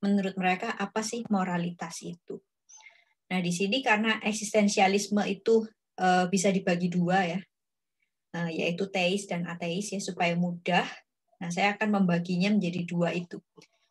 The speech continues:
Jadi eksistensialisme teis dan ateis. Artinya kalau eksistensialisme teis itu adalah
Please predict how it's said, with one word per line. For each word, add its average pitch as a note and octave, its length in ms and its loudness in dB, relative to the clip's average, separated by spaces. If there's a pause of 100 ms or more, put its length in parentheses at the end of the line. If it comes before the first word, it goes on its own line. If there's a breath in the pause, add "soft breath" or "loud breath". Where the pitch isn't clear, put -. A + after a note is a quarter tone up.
(100)
Jadi F3+ 240 -4
eksistensialisme F#3 960 -4
teis G#3+ 400 0
dan F3 240 -2
ateis. F3 480 -2
Artinya G3 560 0 (380 soft breath)
kalau G3 240 4
eksistensialisme G#3 1040 2
teis G#3+ 480 2
itu G#3 240 -2
adalah G3+ 420 2